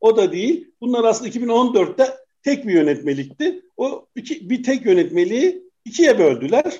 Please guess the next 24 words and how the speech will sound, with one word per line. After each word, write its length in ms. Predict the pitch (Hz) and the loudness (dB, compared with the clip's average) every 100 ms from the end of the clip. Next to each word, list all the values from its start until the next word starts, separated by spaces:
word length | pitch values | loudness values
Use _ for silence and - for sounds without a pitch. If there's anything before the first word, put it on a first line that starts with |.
| _ _ _ | _ _ _
Ama 180 | - 359 302 | -2 2 4
yeni 200 | 269 381 | 6 4
şeyler 300 | 330 294 254 | 4 2 4
eklediler. 460 | 190 - 147 131 127 | 4 0 -4 -2 2
Yani 200 | 196 226 | 2 4
ormanlardan 760 | 220 262 269 262 262 294 285 | 4 4 2 0 0 2 2
bir 100 | 262 | 0
şeyler 420 | - 277 254 247 | -2 0 4 6
daha 260 | 262 247 240 | 6 6 4
tırtıkladılar. 840 | 214 - - - 147 123 117 104 - _ _ - | 0 -2 -4 -4 -4 -2 -4 -6 -10 _ _ 2
Ee, 300 | 175 180 180 180 - | 4 4 4 -2 -10
şimdi 320 | 247 233 214 | -8 -6 -2
kamuoyunda 460 | 220 214 214 214 | 0 2 2 4
hep 160 | 226 220 | 2 2
dendi 300 | 226 226 247 | 0 0 -2
ki 100 | 233 | 0
ormanlarda 1000 | 196 208 208 208 208 202 214 214 - - _ | 2 2 2 0 0 0 2 2 0 -8 _
işte, 520 | - - 196 190 190 - | -20 -4 -2 -2 -4 -8
işte 180 | - - _ - - 170 | -16 -20 _ -20 -20 -18
mad-, 420 | 190 175 185 185 - | -2 2 2 0 -2
şeyler 380 | 196 185 190 | 4 4 6
yapılacak 760 | 180 180 - 175 170 175 175 170 | 4 2 0 0 0 2 0 0
bu 100 | 160 | 0
değişiklikle. 840 | 160 160 - - 160 - 165 160 | 0 0 -6 -12 -12 -2 0 0